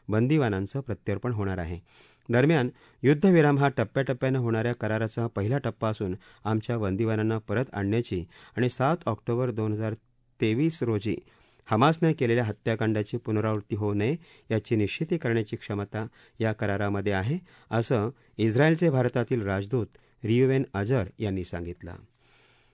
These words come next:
भारताच्या महिला संघानं पहिल्या वहिल्या खो-खो विश्वचषक स्पर्धेत नेपाळच्या संघावर अठ्ठ्याहत्तर चाळीस अशी मोठ्या फरकानं मात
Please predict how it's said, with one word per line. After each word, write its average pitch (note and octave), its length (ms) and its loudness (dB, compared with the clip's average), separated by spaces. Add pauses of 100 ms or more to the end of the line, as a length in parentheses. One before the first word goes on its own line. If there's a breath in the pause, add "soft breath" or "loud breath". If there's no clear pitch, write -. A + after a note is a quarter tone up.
(180 soft breath)
भारताच्या F#3 600 4
महिला D3+ 340 6
संघानं B2+ 580 2 (200)
पहिल्या B2 360 2
वहिल्या A#2+ 400 0
खो-खो A2 320 -4
विश्वचषक A2 600 -6
स्पर्धेत F#2+ 380 -4 (380 soft breath)
नेपाळच्या A2 420 0
संघावर A2 520 -2 (760 soft breath)
अठ्ठ्याहत्तर F#3 640 2
चाळीस C3 600 2
अशी B2 260 0
मोठ्या C3+ 380 0
फरकानं B2 440 2
मात A2 240 -2